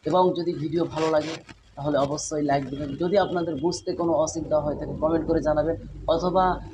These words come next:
ডেসক্রিপশনে দেওয়া নাম্বারে Telegram, তারপরে আপনার WhatsApp, ইমো, আরও বিভিন্ন সোশ্যাল সাইটগুলি আমার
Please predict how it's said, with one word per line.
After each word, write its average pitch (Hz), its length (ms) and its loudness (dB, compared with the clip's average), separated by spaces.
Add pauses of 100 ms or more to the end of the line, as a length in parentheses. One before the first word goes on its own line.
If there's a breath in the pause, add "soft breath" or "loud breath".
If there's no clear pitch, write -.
ডেসক্রিপশনে 190 600 0
দেওয়া 175 220 4
নাম্বারে 165 500 2
Telegram, 160 500 0 (760)
তারপরে 151 380 4
আপনার 151 360 4 (360)
WhatsApp, 165 500 2
ইমো, 151 380 0
আরও 175 180 0
বিভিন্ন 170 340 0
সোশ্যাল 156 400 -2
সাইটগুলি 147 500 0
আমার 139 180 2